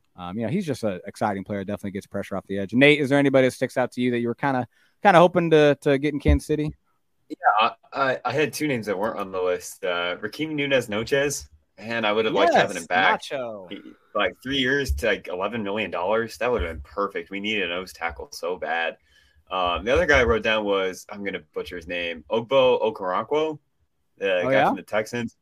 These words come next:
Speaker 2: Uh, three years, eighteen million. Uh, actually, I think he would have complemented Omenihu perfectly 'cause he's kind of more of a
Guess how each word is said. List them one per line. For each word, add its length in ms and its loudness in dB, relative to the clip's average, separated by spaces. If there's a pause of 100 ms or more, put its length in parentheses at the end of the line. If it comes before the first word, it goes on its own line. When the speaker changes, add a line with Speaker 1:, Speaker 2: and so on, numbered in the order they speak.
(140)
Speaker 2:
Uh, 340 -2 (340)
three 160 -2
years, 260 2
eighteen 360 -2
million. 460 0 (480)
Uh, 460 2
actually, 260 2
I 60 -4
think 160 -10
he 80 -6
would 100 -8
have 100 -10
complemented 600 -8
Omenihu 500 -10
perfectly 540 -10
'cause 220 -14
he's 120 -10
kind 200 -4
of 60 -12
more 200 -4
of 80 -4
a 220 -2